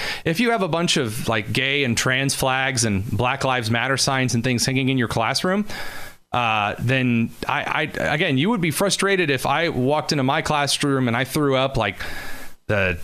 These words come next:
I don't know what, a, a picture of someone wielding the Second Amendment and, like, the Christian flag and whatever other, like, conservative things. Um, a healthy family, like, up on the wall, like a, a father and a mother with kids smiling. That's, like,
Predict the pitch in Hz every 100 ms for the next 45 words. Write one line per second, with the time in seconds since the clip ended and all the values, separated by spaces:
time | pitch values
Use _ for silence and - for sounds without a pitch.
0 | 87 107 107 98 101 95 92 - - -
1 | - 143 127 107 - 127 135 127 117 127
2 | 131 131 127 110 131 127 135 127 131 131
3 | 127 127 123 113 101 - - 156 - 139
4 | 123 139 127 123 127 127 120 110 107 -
5 | - - - 123 117 110 104 104 98 101
6 | - 104 - 107 104 104 104 95 113 104
7 | 98 - - - - - 117 113 110 107
8 | - - - 143 170 175 170 156 - 156
9 | 156 156 156 156 156 156 - - - 110
10 | - 139 139 156 151 143 139 143 143 143
11 | 143 131 117 110 127 - 143 143 147 139
12 | 127 120 120 127 135 127 120 - 135 -
13 | - 127 127 135 135 135 135 113 120 123